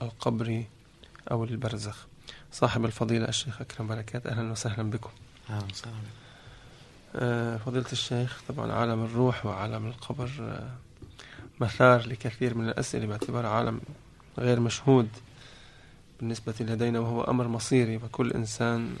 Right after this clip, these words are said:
Speaker 1: آه، سيحضر في تلك المرحلة. من جملة الأسئلة التي يمكن أن تطرح أنه،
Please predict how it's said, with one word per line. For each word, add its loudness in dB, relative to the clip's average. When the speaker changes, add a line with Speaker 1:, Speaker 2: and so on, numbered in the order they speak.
Speaker 1:
آه، -10
سيحضر 2
في -4
تلك -2
المرحلة. -4
من 6
جملة 8
الأسئلة 4
التي -4
يمكن -6
أن -10
تطرح -10
أنه، -2